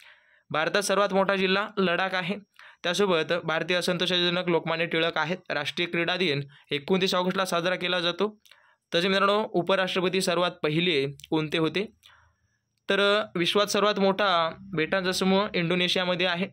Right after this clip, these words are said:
विश्व मधुमेह दिन कधी साजरा केला जातो? तेरा नोव्हेंबरला. मित्रांनो, मधुमेहावर काय प्रश्न विचारलेत म्हणजे या ठिकाणी पेपर जो आहे तो नोव्हेंबरमध्ये घेण्यात आलेला होता. सध्या चर्चित मॅक्सिस कार्लसन कोणत्या खेळाशी संबंधित आहे? तर बुद्धिबळाशी हा संबंधित आहे.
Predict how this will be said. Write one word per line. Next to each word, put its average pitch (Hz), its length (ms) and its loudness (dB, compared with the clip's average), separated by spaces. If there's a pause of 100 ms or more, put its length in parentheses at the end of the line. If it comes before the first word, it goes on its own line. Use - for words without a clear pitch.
विश्व 165 260 0
मधुमेह 175 460 2
दिन 165 300 -2 (200)
कधी 160 160 0
साजरा 170 280 0
केला 170 220 -2
जातो? 185 440 -2
तेरा 156 180 0
नोव्हेंबरला. 160 420 0 (500)
मित्रांनो, 196 260 0
मधुमेहावर 196 580 2
काय 185 140 0
प्रश्न 180 260 -2
विचारलेत 180 360 -2
म्हणजे 170 260 -2 (340)
या 160 80 0
ठिकाणी 160 180 0
पेपर 160 340 0
जो 175 100 0
आहे 175 180 0
तो 175 120 -2
नोव्हेंबरमध्ये 147 500 0
घेण्यात 139 280 -2
आलेला 131 240 0
होता. 131 300 -2 (460)
सध्या 175 260 0
चर्चित 180 500 0
मॅक्सिस 156 440 -2
कार्लसन 170 560 0 (280)
कोणत्या 185 240 0
खेळाशी 170 280 0
संबंधित 151 400 -2
आहे? 123 200 -4 (460)
तर 208 80 0
बुद्धिबळाशी 170 600 0 (260)
हा 185 60 2
संबंधित 147 460 0
आहे. 127 220 -2